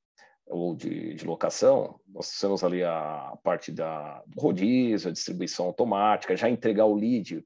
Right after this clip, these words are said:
pro corretor no funil, né? Isso é essencial, né? Porque você pensar que o corretor vai,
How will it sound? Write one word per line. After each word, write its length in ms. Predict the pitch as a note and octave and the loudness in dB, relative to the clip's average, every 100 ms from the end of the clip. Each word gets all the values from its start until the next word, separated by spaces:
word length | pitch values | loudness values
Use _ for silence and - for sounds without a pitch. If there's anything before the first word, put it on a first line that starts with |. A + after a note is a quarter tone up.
| _ | _
pro 140 | - | -6
corretor 500 | - G2 F#2 - G2 | -2 0 -2 0 0
no 200 | F#2+ C3 | 2 2
funil, 560 | - A2+ F2+ A2 B2+ - _ _ _ | 2 -2 2 2 0 -8 _ _ _
né? 320 | - E2 - | -4 -2 -2
Isso 220 | E2+ F2 F#2 | -4 -2 0
é 140 | F#2 | 0
essencial, 640 | E2 G2 - F2 F2 G#2+ | -2 -4 -4 -2 2 4
né? 160 | F2 A2 - _ _ _ | 2 -2 -4 _ _ _
Porque 520 | - - F2 E2 D2+ - - _ | -20 -10 -6 -6 -8 -12 -20 _
você 100 | - | -2
pensar 300 | G2+ A2+ C3 | 2 6 8
que 80 | C3 | 6
o 60 | |
corretor 500 | B2+ A#2+ A#2 A2+ F#2+ | 4 4 4 4 2
vai, 440 | F2 G2 F#2+ F2 | 2 0 0 -4